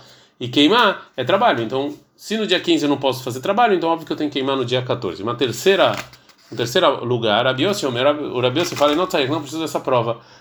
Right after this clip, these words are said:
Arei, Omer, tá escrito, "Ach, Bayom Arishon Tashbitu Shem Batechem." No primeiro dia a gente tem que anular o Hametz da nossa casa, Me'erev Yom Tov. Isso aqui é na véspera de Yom Tov, dia quatorze, ou Inoela Beyom Tov, ou talvez seja dia quinze. Tá no Mundo Mar, tá escrito, "Ach", porém, Hilek,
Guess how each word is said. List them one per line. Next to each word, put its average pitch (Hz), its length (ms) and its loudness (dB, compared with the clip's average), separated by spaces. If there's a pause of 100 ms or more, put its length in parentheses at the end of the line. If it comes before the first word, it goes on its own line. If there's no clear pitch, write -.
(120)
Arei, 160 220 4
Omer, 131 300 2
tá 131 80 -4
escrito, 151 260 -4
"Ach, 156 140 -2
Bayom 117 260 0
Arishon 113 320 -4
Tashbitu 113 380 -6
Shem 117 180 -4
Batechem." 117 380 -2
No 123 80 0
primeiro 139 260 -2
dia 120 80 0
a 110 40 0
gente 110 180 -6
tem 117 120 -4
que 113 80 -8
anular 113 240 2
o 113 140 2
Hametz 113 200 -4
da 117 80 -8
nossa 113 200 -6
casa, 120 540 4
Me'erev 117 440 -2
Yom 135 140 -2
Tov. 180 240 0
Isso 127 140 -10
aqui 131 100 -8
é 135 40 -6
na 139 100 -4
véspera 180 440 0
de 135 100 -2
Yom 120 120 -2
Tov, 104 180 -4
dia 139 120 -4
quatorze, 185 440 -2
ou 143 100 2
Inoela 135 300 2
Beyom 127 240 2
Tov, 110 220 -2
ou 147 200 0 (140)
talvez 127 300 -4
seja 123 160 -4
dia 110 140 -4
quinze. 160 420 -2 (400)
Tá 110 80 -4
no 110 60 -2
Mundo 131 160 2
Mar, 214 140 4
tá 175 80 0
escrito, 202 360 -4
"Ach", 247 400 2 (400)
porém, 247 460 2 (240)
Hilek, 180 360 2